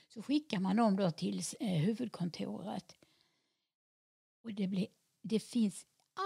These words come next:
absolut noll redovisning.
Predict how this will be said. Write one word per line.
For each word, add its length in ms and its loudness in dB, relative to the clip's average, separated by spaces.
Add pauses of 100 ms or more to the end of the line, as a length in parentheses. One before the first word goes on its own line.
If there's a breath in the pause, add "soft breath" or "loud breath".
absolut 1300 2 (200)
noll 640 8
redovisning. 1040 0